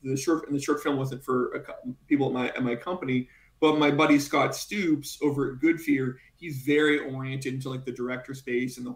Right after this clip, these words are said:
horror director short film space. So I sent it to him, and this was actually someone I knew. All right, it was someone, the person who sent it to me was someone I personally knew.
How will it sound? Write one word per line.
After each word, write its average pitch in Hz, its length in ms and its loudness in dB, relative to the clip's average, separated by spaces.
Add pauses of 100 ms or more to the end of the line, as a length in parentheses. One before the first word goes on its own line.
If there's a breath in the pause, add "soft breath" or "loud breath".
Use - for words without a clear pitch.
horror 127 380 0
director 123 400 -4
short 120 320 -8
film 123 220 -6
space. 147 320 0 (220 soft breath)
So - 160 -2
I - 40 4
sent 202 200 2
it 202 80 2
to 185 100 4
him, 160 380 4
and 139 280 0 (580)
this 190 200 4
was 247 100 4
actually 185 220 2
someone 143 260 -4
I 117 160 -6
knew. 147 420 -2 (160)
All 147 60 0
right, 139 160 2
it - 60 -12 (120)
was 190 200 0
someone, 233 320 2
the - 80 -6
person 214 220 6
who 196 120 4
sent 151 220 -2
it 151 80 -4
to 156 60 -10
me 151 80 0
was 135 120 0
someone 139 220 -2
I 123 100 -2
personally 131 600 -2
knew. 143 420 -2